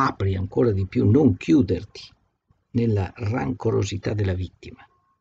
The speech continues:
E se non ascolterà neanche la comunità, sia per te come il pagano e il pubblicano.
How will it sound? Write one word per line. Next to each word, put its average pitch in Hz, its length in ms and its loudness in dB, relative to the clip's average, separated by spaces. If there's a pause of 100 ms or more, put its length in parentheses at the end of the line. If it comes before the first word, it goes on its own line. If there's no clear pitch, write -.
(1300)
E 113 120 2
se 151 200 4
non 113 180 4
ascolterà 92 680 -4 (120)
neanche 110 840 -2
la 85 120 -16
comunità, 92 680 -8 (1200)
sia 135 500 2 (1040)
per 139 220 -2
te - 180 -4
come 131 240 4
il 123 200 4
pagano 92 680 -4
e 113 120 0
il 110 220 -2
pubblicano. 113 720 -4